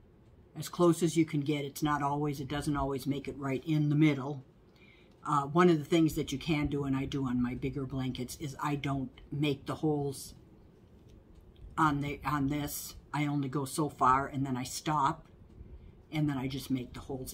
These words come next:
as I, I need on my bigger blan-, blankets. So now what we're gonna do, we have two there, or we're done two. Now let's find that middle hole as close as we can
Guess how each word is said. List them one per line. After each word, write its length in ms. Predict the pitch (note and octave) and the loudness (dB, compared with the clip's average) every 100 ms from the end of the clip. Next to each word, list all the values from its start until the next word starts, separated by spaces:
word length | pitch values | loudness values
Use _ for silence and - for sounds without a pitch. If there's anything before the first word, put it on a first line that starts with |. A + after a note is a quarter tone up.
| - | -10
as 180 | C3+ A2+ | -8 -6
I, 220 | B2+ B2+ - | -6 -6 -6
I 140 | C#3+ | -4
need 340 | C3+ C#3+ C3+ C3 | 0 0 -2 -4
on 160 | B2+ | -2
my 100 | B2 | -2
bigger 300 | B2+ B2+ A2 | -4 -8 -10
blan-, 300 | A2 B2 A#2 - | -10 -10 -12 -14
blankets. 500 | C3+ C3+ C3 - - - - - - | -8 -8 -8 -12 -20 -20 -20 -18 -14
So 200 | - D#3 | -2 0
now 220 | D3 D#3 | 6 6
what 160 | D#3+ D#3 | 6 2
we're 100 | D3 | 0
gonna 180 | D3+ C#3 | 0 2
do, 160 | D3 | 0
we 120 | C#3 | 0
have 240 | C3+ C3+ - | -2 -4 -4
two 260 | - F#3 | 2 4
there, 480 | F3+ E3+ C#3 C#3 E3+ - - - - - - - - - - | 8 6 4 0 -4 -8 -20 -20 -20 -20 -20 -20 -20 -20 -14
or 140 | C3 C3 | -8 -6
we're 120 | C#3 | -4
done 280 | C#3+ C#3+ C#3+ | -2 -4 -4
two. 320 | D#3+ C3+ C3+ - - - - | -2 -2 -4 -12 -20 -20 -12
Now 120 | C#3 | -10
let's 180 | C3+ - | -8 -6
find 300 | D#3 D3+ D3+ | -2 0 0
that 160 | C#3 D#3+ | -2 -2
middle 240 | D#3 E3 | 0 0
hole 380 | D3+ F3 D3+ D#3 | 2 2 4 0
as 120 | D3 | -2
close 340 | - C#3+ C#3 | -8 -8 -4
as 140 | E3+ E3 | -2 0
we 80 | D#3+ | 0
can 580 | - D#3 - D#3 - | 2 4 4 4 -2